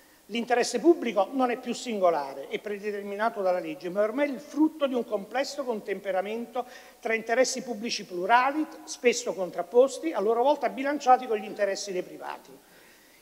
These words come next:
Il luogo del confronto in cui i diversi interessi, eh, si compongono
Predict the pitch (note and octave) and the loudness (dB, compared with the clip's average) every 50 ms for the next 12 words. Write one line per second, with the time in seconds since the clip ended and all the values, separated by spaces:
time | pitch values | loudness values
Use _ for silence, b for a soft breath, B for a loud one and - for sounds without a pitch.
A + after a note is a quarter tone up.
0 | b - A3+ A3 C4 D4+ E4 E4+ E4+ D4+ C#4 C4 - - C4+ C4 B3 - - C#4 | b -4 -2 4 8 8 8 8 6 4 2 2 2 2 0 0 0 0 2 4
1 | C#4+ C#4+ D4+ D#4 C#4+ - D#4 D4+ D4+ - G#3+ G3+ - - C#4 D4 C#4 B3 A3+ G#3+ | 4 4 4 2 0 2 0 0 0 -2 -8 -8 -4 -2 0 0 0 0 0 0
2 | A3+ A#3+ G#3+ - A#3 A3 G3 - G#3+ A3 A#3 A3+ A3+ - - G#3 F#3+ G3 - - | 0 0 -2 -4 -8 -8 -4 -2 0 2 2 0 -2 -2 -6 -6 -8 -8 -8 -10
3 | G3 F#3 F#3+ - - A#3+ G#3+ B3+ B3+ C4 C4 C4 C#4 D4 D4+ D4+ D#4 D#4 D#4 D#4 | -10 -10 -8 -8 -10 -4 0 2 4 4 4 4 4 6 6 4 4 0 0 0
4 | D#4+ D#4 | -2 -6